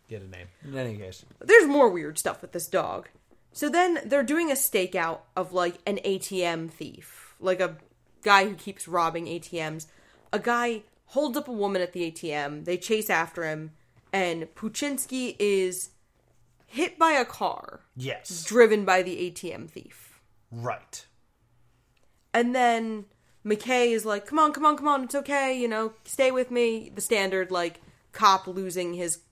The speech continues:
Speaker 2: partner dialogue.
Speaker 1: Yes.
Speaker 2: Do you remember what Puchinsky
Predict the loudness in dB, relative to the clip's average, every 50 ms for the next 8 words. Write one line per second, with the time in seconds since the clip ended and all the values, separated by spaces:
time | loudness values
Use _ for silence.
0 | _ _ _ _ -6 0 0 0 0 0 -4 -4 -4 -4 -6 -8 -12 _ _ _
1 | _ _ _ _ _ _ _ _ _ _ -14 -4 2 4 4 4 4 2 -2 -4
2 | -6 -6 -8 -8 -10 -14 -16 -20 _ _ -12 -10 -8 -8 -8 -10 -10 -10 -10 -10
3 | -12 -16 _ _ _ _ _ -6 -2 0 2 2 4 2 4 4 4 2 2 2
4 | -4 -6 -4 -2 -2 -2 -2 -2 -2 -2 -2 -2 -4 -8